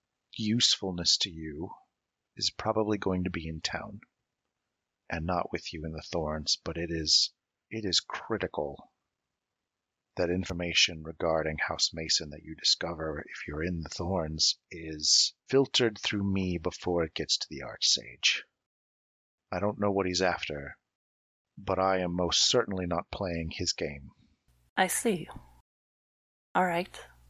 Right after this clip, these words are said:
Speaker 1: If there's anything I can do to support you in acquiring that information, please let me know. I have access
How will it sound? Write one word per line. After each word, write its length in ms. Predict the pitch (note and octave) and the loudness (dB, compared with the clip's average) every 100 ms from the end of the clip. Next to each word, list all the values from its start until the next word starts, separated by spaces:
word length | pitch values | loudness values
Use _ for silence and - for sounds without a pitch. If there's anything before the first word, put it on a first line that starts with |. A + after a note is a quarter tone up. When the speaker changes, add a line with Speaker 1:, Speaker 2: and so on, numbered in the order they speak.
| _ _ _ _ | _ _ _ _
Speaker 1:
If 140 | A2 | -4
there's 220 | - A2+ A#2+ | 2 4 4
anything 320 | C#3+ C3 B2 | 2 2 4
I 120 | A2+ | 2
can 180 | - F#2 | 2 -2
do 300 | F2 F#2+ E2+ | 0 0 0
to 140 | - | 2
support 520 | - - - G#2+ G#2 | 2 0 0 0 2
you 260 | B2 A#2+ A2 | 2 2 0
in 260 | - F2+ - - | 0 -2 -4 -6
acquiring 560 | - G2 G#2 C3 D3 | -6 0 4 4 4
that 140 | D3 D3 | 4 2
information, 580 | D3+ C#3 C3 C#3 - D3+ | 2 2 2 2 2 0
please 260 | - C3+ | -2 2
let 140 | A#2+ G2+ | 2 0
me 120 | G2+ | -2
know. 280 | F#2+ D#2+ D2+ | 0 0 0
I 140 | E2 | 0
have 200 | F2 - | -2 -2
access 600 | G2+ - - F#3 - - | -2 0 2 4 4 4